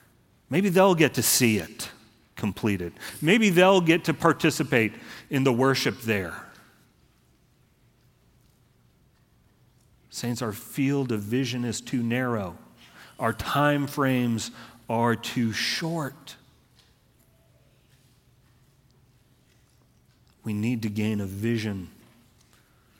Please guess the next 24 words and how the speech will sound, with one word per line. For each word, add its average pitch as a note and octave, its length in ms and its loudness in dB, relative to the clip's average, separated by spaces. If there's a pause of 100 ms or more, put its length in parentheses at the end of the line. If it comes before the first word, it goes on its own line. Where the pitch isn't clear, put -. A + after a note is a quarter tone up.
(260)
of G2 160 -12
worship, G#2+ 540 -2 (1600)
of G2 160 -8
the G#2+ 160 0
eternal C#3 640 -2
God G#2+ 480 0
that G#2+ 180 -6
goes A#2 420 2
beyond A2 600 -2
the G2 80 -6
short C3+ 640 -6
blips - 840 -6 (1700)
of G2+ 120 -6
our G2+ 100 0
lifetime G2+ 540 -4
on F#2 120 -8
earth. F#2+ 320 -14 (3000)
Now, B2+ 280 0
in, D#3+ 320 -2
in C3+ 160 2
order D3+ 240 4
to B2 80 6
accomplish D3+ 600 2
this, A2 260 -2